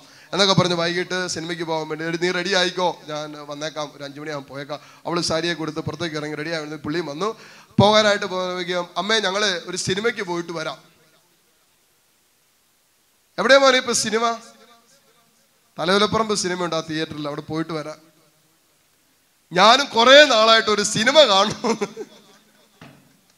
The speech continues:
ആലോചിച്ചിരിക്കുവായിരുന്നു. അതുകൊണ്ട് ഞാനും കൂടി പറയും, "നിങ്ങൾ വെയിറ്റ് ചെയ്യ്, ഞാൻ ഇപ്പൊ തന്നെ ഡ്രസ്സ്"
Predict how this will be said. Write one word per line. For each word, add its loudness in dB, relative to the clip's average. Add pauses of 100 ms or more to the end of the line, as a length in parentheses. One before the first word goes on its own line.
(440)
ആലോചിച്ചിരിക്കുവായിരുന്നു. 4 (400)
അതുകൊണ്ട് 4 (260)
ഞാനും 6
കൂടി 4
പറയും, 4
"നിങ്ങൾ 4
വെയിറ്റ് 6
ചെയ്യ്, 0
ഞാൻ 2
ഇപ്പൊ -4
തന്നെ 0
ഡ്രസ്സ്" -4